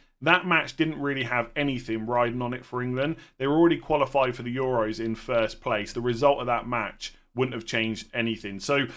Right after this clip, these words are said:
I suspect that Bowen will be absolutely fine long term. He'll probably be fine for game week thirteen as well. But if you haven't already transferred him in, make sure you wait to hear from David Moyes before you make that transfer.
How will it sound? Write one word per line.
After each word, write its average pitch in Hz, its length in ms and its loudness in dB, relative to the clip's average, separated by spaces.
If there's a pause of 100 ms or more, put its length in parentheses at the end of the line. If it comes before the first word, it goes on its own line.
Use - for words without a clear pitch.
(140)
I 135 80 2
suspect 190 460 4
that 180 80 0
Bowen 151 340 4
will 131 80 -2
be 139 160 -4
absolutely 123 540 -4
fine 120 400 0
long 131 260 0
term. 127 300 0
He'll 117 100 -2
probably 156 320 0
be 127 140 -6
fine 123 280 -2
for 117 100 -6
game 120 220 -2
week 113 160 -6
thirteen 113 540 -4
as 104 140 -10
well. 113 440 2 (220)
But 135 80 -8
if 131 80 -2
you 139 80 -2
haven't 196 320 2
already 170 240 2
transferred 135 480 -4
him 127 140 -2
in, 117 400 -2 (400)
make 165 240 4
sure 151 160 0
you 135 120 -2
wait 139 260 2
to 123 100 -6
hear 123 200 2
from 117 200 -6
David 113 320 0
Moyes 113 280 -2
before 113 280 -4
you 107 100 -4
make 135 280 -2
that 107 200 -6
transfer. 98 720 -6